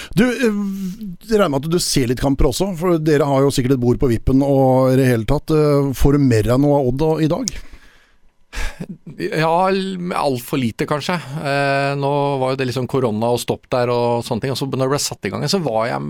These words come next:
Speaker 2: var litt på kamp, og så har det vært litt, litt i det siste igjen. Men,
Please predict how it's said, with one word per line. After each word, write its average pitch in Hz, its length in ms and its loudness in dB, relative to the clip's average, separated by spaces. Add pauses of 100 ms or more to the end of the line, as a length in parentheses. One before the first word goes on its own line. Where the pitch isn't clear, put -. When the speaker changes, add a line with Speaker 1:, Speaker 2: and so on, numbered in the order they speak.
(160)
Speaker 2:
var 147 140 -2
litt 139 100 -8
på 135 120 -8
kamp, 226 180 -6 (100)
og 185 140 -6
så 165 240 -6 (140)
har 165 180 -2
det 143 80 -4
vært 123 240 -6
litt, - 100 -14
litt 117 220 -6
i 120 60 -4
det 120 40 -4
siste 117 220 -6
igjen. - 160 -8 (320)
Men, 156 320 0